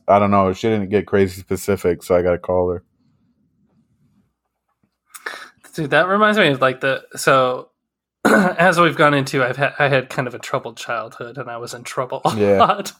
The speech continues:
Speaker 2: Um, I remember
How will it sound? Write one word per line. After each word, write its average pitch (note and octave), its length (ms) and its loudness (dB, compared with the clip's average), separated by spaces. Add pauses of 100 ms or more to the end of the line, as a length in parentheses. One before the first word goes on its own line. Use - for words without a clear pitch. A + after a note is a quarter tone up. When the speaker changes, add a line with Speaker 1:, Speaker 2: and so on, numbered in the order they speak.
(760)
Speaker 2:
Um, D3 440 4 (1040)
I E3 60 4
remember F3 760 0